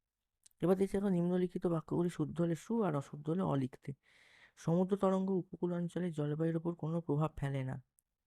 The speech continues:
ব্রাজিল স্রোতের সৃষ্টি হয় দক্ষিণ নিরক্ষীয় স্রোত থেকে। ভিলাই স্টিল প্ল্যান্ট ব্রিটিশের টিসকন নামক প্রতিষ্ঠানের সহায়তায় গড়ে উঠেছে। এই ইসকন।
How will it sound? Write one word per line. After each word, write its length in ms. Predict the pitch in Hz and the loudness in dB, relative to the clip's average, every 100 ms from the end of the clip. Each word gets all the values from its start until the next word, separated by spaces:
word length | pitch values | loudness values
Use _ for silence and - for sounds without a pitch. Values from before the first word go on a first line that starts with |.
| _ _ - - _ | _ _ -20 -20 _
ব্রাজিল 340 | 131 147 160 196 | -2 0 0 -2
স্রোতের 340 | 196 185 196 | -2 -2 -2
সৃষ্টি 400 | 196 - - - | -2 -8 -8 -4
হয় 140 | 175 160 | -2 0
দক্ষিণ 380 | 151 151 - 175 | -2 -4 -4 -2
নিরক্ষীয় 480 | 165 160 - 170 | 0 -2 -2 -4
স্রোত 240 | 165 - 151 - | -2 -2 -4 -6
থেকে। 240 | 123 - 131 _ _ _ _ _ _ 123 | -8 -8 -10 _ _ _ _ _ _ -2
ভিলাই 360 | 139 170 185 | 2 2 2
স্টিল 280 | 196 - 180 | -2 -2 -4
প্ল্যান্ট 300 | 170 180 185 | -4 -4 -2
ব্রিটিশের 640 | 151 156 170 - - 185 190 - _ _ _ _ _ _ - | -2 -4 -6 -8 -4 -4 -4 -8 _ _ _ _ _ _ -6
টিসকন 400 | 185 - 190 190 | -6 -2 0 0
নামক 300 | 185 185 180 | 0 -2 -4
প্রতিষ্ঠানের 480 | 156 156 165 - 175 | -4 -4 -6 -6 -6
সহায়তায় 460 | - 160 160 170 151 | -4 -4 -2 -4 -4
গড়ে 200 | 143 143 | -2 -2
উঠেছে। 340 | 131 127 - 135 _ _ _ _ _ _ _ _ _ - | -4 -8 -10 -16 _ _ _ _ _ _ _ _ _ -4
এই 180 | 175 170 | 2 2
ইসকন। 380 | 196 - 147 | 2 0 -2